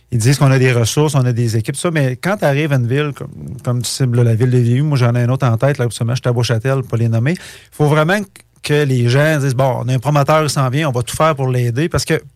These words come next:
eux autres, ils n'auront pas plus d'ouvrage au final. C'est juste de la prendre tout de suite puis de la gérer tout de suite. Ça, c'est un point qu'on s'en rend compte depuis trois, quatre ans, là, c'est que quand on arrive avec notre projet, il faudrait vraiment qu'on soit pris en charge là,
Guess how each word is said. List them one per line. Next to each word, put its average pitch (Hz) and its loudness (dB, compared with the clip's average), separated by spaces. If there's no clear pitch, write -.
eux 151 0
autres, 220 0
ils 180 -4
n'auront 135 -2
pas 151 -2
plus 175 -8
d'ouvrage 131 -2
au 123 -6
final. 131 -6
C'est 135 -4
juste 170 -2
de 165 0
la 135 2
prendre 139 0
tout 160 -4
de - -6
suite 180 -4
puis 127 -10
de 117 -4
la 123 2
gérer 123 2
tout 127 -10
de - -14
suite. - -10
Ça, 208 -2
c'est - -4
un 151 2
point 156 0
qu'on 139 0
s'en 131 -2
rend 123 -2
compte 151 -2
depuis 131 -4
trois, 127 -2
quatre 120 -2
ans, 147 2
là, 135 0
c'est 120 -4
que 120 -6
quand 143 -2
on 160 2
arrive 135 2
avec 147 0
notre 123 -2
projet, 127 2
il - -14
faudrait 131 2
vraiment 143 4
qu'on 160 2
soit 139 2
pris 131 0
en 131 2
charge 120 0
là, 147 2